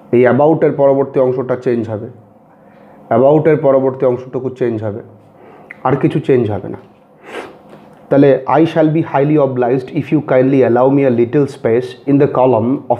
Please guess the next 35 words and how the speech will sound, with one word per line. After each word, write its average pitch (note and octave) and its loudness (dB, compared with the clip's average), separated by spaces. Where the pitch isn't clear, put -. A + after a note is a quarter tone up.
your C#3+ 2
esteemed F3 0
daily A#2 2
so E3 4
that B2+ 0
I D3 0
could D#3+ 0
ventilate E3+ 0
my D#3+ 2
grievance A#2+ 0
regarding" E3+ 4
অথবা D#3 -2
about, A2 -4
আমি C#3 -2
বলেই B2+ 2
দিয়েছি, A2 -2
"the C3 2
indiscriminate F3 2
use D3 -2
of C#3+ -4
microphone।" A2+ -6
এই E3 4
অংশটুকু D#3 0
change A2+ -6
হবে, G2+ -10
যে C3 2
indiscriminate C#3+ 2
use C#3 2
of C3 0
microphone, C#3+ 0
এই C3 2
অংশটুকু B2+ 0
change A2 -2
হবে। A2 -2
এখানে B2 -2